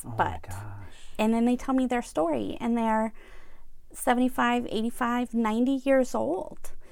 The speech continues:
Speaker 1: Wow.
Speaker 2: And they've held this in for decades
Speaker 1: Mm.
Speaker 2: because it just wasn't acceptable
Speaker 1: Yeah.
Speaker 2: to be, to be talking about it.
Speaker 1: Right.
Speaker 2: Like, it's something private.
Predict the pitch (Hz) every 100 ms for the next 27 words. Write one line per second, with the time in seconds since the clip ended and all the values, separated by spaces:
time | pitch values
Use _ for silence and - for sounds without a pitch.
0 | 104 95 - - 226 226 220 - - 277
1 | 302 262 233 - - 277 339 196 185 180
2 | - 220 214 208 226 311 - 202 - -
3 | - 220 220 220 202 208 - 214 - 220
4 | 214 220 202 - - - 196 - 240 294
5 | 311 320 - - 147 104 98 - - -
6 | 214 214 208 214 208 - - - - 214
7 | 233 302 508 - - - - - - -
8 | 190 175 - 226 208 - - - - -
9 | - - - - - - 262 233 247 220
10 | - 294 254 -